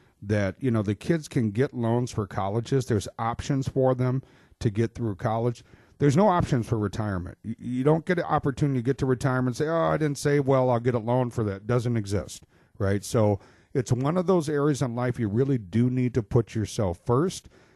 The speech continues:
As selfish as that can sound, I, I think it's really important, and you really do wanna put yourself first. I mean, we all wanna help the kids and grandkids, but important to make sure that you're okay. And I think there's some things we need to do, of course, to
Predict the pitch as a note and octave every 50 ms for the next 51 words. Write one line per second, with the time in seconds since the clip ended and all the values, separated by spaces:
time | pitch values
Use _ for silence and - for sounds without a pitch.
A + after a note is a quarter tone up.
0 | _ _ - G#2+ G2 - - C#3+ C3+ B2+ - C#3+ A#2+ - - B2 G#2+ G#2+ A#2+ A2+
1 | G#2+ - - A2+ G2+ F#2 - - D3+ D3+ D#3 D3 B2+ A2 G#2+ G#2 G#2+ - A2 G#2
2 | - - A#2+ G#2+ G#2+ - - G#2+ A#2 B2 B2 A#2+ A#2 G#2 G2+ G2+ - B2 A#2 A2
3 | G#2+ G#2+ G#2 G#2+ G#2 G#2 G#2+ G2+ G2+ F#2+ G2 A#2+ A#2 G#2 F#2+ F#2 G2 A2+ A#2 G#2+
4 | G2+ F#2+ F#2 F2 - - G#2 - - G2 F#2 - - G2 F2 - - - F#2+ F2+
5 | E2+ - - F#2 F#2 G2+ G2 G2+ A2 A#2 B2 C3+ C3+ C3+ C3+ C3 B2 B2 B2+ A#2+
6 | - A#2 G#2 - B2+ A#2 G#2 G2+ G#2+ G2 F#2+ G#2+ A2 G#2+ G2+ F#2+ - G2 F#2 E2+
7 | E2 - - F#2 E2+ D#2 - - - - _ _ - G2 F2+ B2+ C3 A#2 A2+ A2+
8 | G#2+ G#2+ G#2+ F#2+ - - A2+ G2 G2 F#2+ - - A2+ A2 G2+ F#2+ F2+ E2+ - -
9 | A2 G#2 G2+ G2 F#2 F2 F2 - - - - - - - - F3 E3+ - D#4 B3
10 | - D#4 G3+ - G3+ D#3 C3+ E3+ E3+ E3 C#3 D#3+ E3 E3 E3 D#3 C3 C#3 C3 B2+
11 | C#3+ C#3+ D3 C#3 - - A#2+ B2 - - E3 D3 C#3+ C3 - - C#3 A#2+ A#2+ A#2+